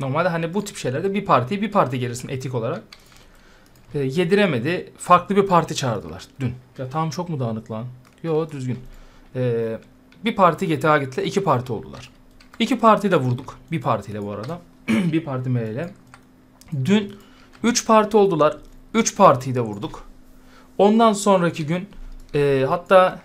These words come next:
neyse ismini vermeyeyim o vurduğumuz klanın. O klanda belki mele bozar yani o günden sonra. Üç parti bir partiye yenildiği için. E, onun dışında bugün de işte darlıyorlar. Dün de öyleydi.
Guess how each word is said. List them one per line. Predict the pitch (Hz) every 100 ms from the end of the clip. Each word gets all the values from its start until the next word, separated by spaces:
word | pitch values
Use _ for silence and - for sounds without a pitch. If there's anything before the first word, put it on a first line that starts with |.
| -
neyse | 254 -
ismini | 131 127 151 147
vermeyeyim | 139 131 127
o | 117
vurduğumuz | 120 120 113
klanın. | - 120 151 - - - -
O | 196
klanda | 190 175 165 170 156
belki | 165 143 160
mele | 151 156 151 135
bozar | 147 135 143
yani | 131 120 123
o | 113 120
günden | 123 120
sonra. | 113 123 117
Üç | - - -
parti | 131 127 139 131 127 - - - -
bir | 139
partiye | 131 127 127 131
yenildiği | 120 120 110 110
için. | 104 156 - _ _ _ - - _ _ _
E, | 156 147 139 135 135 170
onun | 196 226 214
dışında | - 202 214 214
bugün | 220 208 165
de | 139
işte | - 196
darlıyorlar. | 190 185 170 123 127
Dün | 185 170
de |
öyleydi. | 123 110 117 190 196